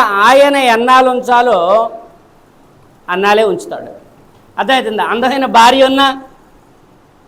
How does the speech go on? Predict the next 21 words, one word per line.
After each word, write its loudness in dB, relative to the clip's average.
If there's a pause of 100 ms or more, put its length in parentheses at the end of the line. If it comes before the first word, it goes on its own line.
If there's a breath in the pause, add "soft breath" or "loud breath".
(240)
అందమైన 2
ఇల్లు, 2
రెండంతస్తుల 0
ఇల్లు 0
ఉన్నా, 0
రెండంతస్తులు -4
కాదు, 2
ఐదు 2
అంతస్తుల -8
బిల్డింగ్ -6
ఉన్నా, -6 (920)
ఎన్నాళ్ళు 0
ఉంచాలో 0
ఇక్కడ -2
నిన్ను -2
డిసైడ్ -2
చేసిన -8
వాడు 0 (200 loud breath)
ఒకడు 0
ఉన్నాడా 0
లేడా? 0